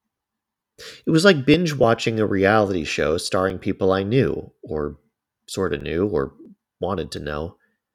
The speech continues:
If those people weren't as interested in my life as I thought they should be, it became a constant chase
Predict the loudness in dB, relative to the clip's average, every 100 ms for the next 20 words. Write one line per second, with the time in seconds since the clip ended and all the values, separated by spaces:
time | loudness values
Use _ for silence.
0 | _ _ _ _ _ _ _ _ _ _
1 | _ _ _ _ 0 4 4 4 2 6
2 | 8 6 4 -2 -4 -4 -4 -2 0 4
3 | 4 4 2 2 0 2 0 0 -2 2
4 | 2 2 -6 -8 -10 -18 -20 -20 _ -2
5 | 0 2 2 0 2 0 0 -4 -4 2
6 | 2 2 -4